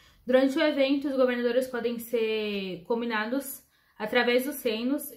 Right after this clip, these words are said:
e po-, precisam confirmar, pra, apertando o botão, pra que o, a combinação seja completada. Todos os participantes vão entrar no campo de batalha automaticamente, uma vez que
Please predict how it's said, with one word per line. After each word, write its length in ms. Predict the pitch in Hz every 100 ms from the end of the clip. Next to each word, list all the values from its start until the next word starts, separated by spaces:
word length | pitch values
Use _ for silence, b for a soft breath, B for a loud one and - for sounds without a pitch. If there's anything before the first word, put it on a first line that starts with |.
| -
e 100 | 220 -
po-, 240 | - -
precisam 380 | 196 226 - 240
confirmar, 640 | - 262 262 285 233 226 233
pra, 320 | 220 202 175 - - - -
apertando 400 | 196 233 226 214
o 60 | 220
botão, 540 | 226 233 220 240 262 - B B B B -
pra 580 | - 233 226 226 220 214
que 140 | 214 254
o, 420 | 233 226 220 -
a 80 | 220
combinação 480 | 214 240 233 233 233
seja 340 | 247 233 226 233 - - - - -
completada. 680 | 247 - 254 214 - - - - - B B
Todos 260 | - 262 262
os 40 |
participantes 640 | - 254 - - 247 240 240
vão 340 | 220 226 220
entrar 280 | 220 226 220
no 60 | 220
campo 140 | 214
de 60 | 202
batalha 400 | 208 226 226 233
automaticamente, 680 | 247 247 240 247 226 226 247
uma 120 | 233
vez 300 | 202 214 -
que 300 | 233 226